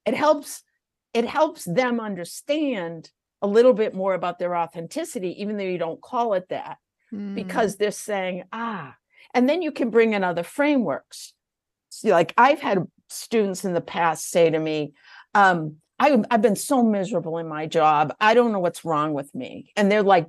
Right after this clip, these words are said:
Speaker 1: beating themselves up about it. "I, I need a different job. I, I, I hate it. I don't, I'm not good at it," right?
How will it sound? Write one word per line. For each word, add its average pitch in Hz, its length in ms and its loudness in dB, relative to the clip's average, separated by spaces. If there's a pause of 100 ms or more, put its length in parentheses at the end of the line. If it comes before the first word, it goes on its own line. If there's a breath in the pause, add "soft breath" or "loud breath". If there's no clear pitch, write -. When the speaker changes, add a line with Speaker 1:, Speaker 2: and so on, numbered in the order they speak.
(140)
Speaker 1:
beating 226 380 0
themselves 160 500 -10
up 135 180 -8
about 117 340 -12
it. 104 180 -14 (420 soft breath)
"I, - 160 -6
I 240 180 2
need 240 200 0
a 185 80 -2
different 156 380 -8
job. 127 440 -10
I, 180 460 -2 (120)
I, 165 480 -4
I 156 140 -4
hate 285 460 -4
it. 247 320 0 (400)
I 196 80 0
don't, 170 160 -2
I'm 165 60 -6
not 139 280 -8
good 262 240 4
at 214 260 0
it," 202 180 -10
right? 185 260 -6